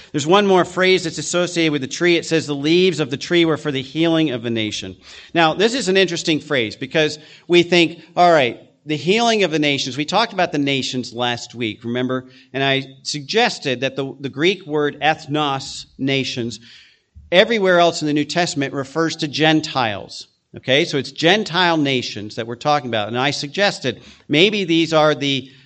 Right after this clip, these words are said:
not the church, not Israel, but the other believers through all time, Old Testament believers, tribulation saints, millennial saints,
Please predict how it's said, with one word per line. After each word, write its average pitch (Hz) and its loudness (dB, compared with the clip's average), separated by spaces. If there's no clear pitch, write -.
not 156 2
the 226 2
church, - 0
not 190 2
Israel, 135 0
but 143 -4
the 147 0
other 196 6
believers 180 2
through 151 -2
all 156 4
time, 135 -2
Old 151 0
Testament 156 -4
believers, 139 -6
tribulation 156 -2
saints, 135 -6
millennial 135 -4
saints, 123 -6